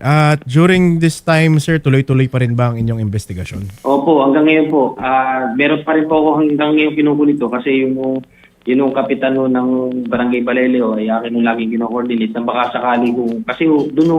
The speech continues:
Speaker 2: kasi naputol ho yung even the police po, dun po nahihirapan ho i-backtrack ho. Yung papuntang Barangay Balele kasi wala hong C C T V.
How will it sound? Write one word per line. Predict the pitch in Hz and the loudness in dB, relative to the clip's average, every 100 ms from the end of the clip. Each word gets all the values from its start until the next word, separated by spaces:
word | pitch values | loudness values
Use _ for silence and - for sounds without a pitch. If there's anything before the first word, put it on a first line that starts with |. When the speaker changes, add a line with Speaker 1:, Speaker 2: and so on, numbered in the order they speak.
| 160 | -2
Speaker 2:
kasi | 160 | -2
naputol | 156 156 147 147 151 | -2 0 0 0 2
ho | 147 143 | 2 2
yung | 143 143 139 | 2 0 -2
even | 143 143 156 | -2 0 0
the | 143 151 | 0 0
police | 143 135 - | 0 0 -2
po, | 123 117 | -2 0
dun | 139 143 | 0 0
po | 143 | 0
nahihirapan | 139 135 131 127 123 123 123 | 0 0 0 0 0 -2 -4
ho | 123 | -4
i-backtrack | 120 120 117 127 127 | -4 -6 -6 -6 -6
ho. | 123 107 107 - | -2 -2 -4 -8
Yung | - 160 | -2 -2
papuntang | 156 156 143 147 143 | 0 -2 -2 0 0
Barangay | 135 135 139 | 0 0 0
Balele | 127 123 117 | 0 0 0
kasi | 120 - | -2 -2
wala | 143 131 | 0 2
hong | 127 127 | 0 0
C | 117 | -2
C | 107 | -4
T | 101 98 | -6 -6
V. | 95 | -6